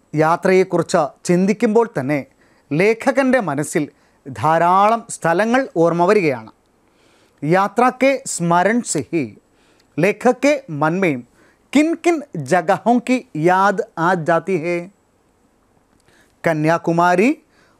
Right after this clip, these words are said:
पश्चिमी समुद्र तट, गोवा, मुंबई, कन्नूर,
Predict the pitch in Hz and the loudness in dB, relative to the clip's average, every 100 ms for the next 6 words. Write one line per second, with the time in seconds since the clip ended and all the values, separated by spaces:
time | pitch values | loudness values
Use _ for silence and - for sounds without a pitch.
0 | _ 185 185 - 214 214 214 - 156 160 | _ -4 -4 -2 0 2 2 0 -2 -2
1 | 156 180 180 220 - - _ _ _ _ | 0 0 2 -2 -4 -20 _ _ _ _
2 | _ 151 160 165 170 175 302 339 _ _ | _ -2 2 4 4 2 0 -6 _ _
3 | _ _ _ _ 139 156 170 170 208 339 | _ _ _ _ -4 -2 0 0 0 -2
4 | - _ _ _ _ _ _ _ 165 165 | -10 _ _ _ _ _ _ _ -4 -2
5 | 170 190 294 - | 0 2 2 -2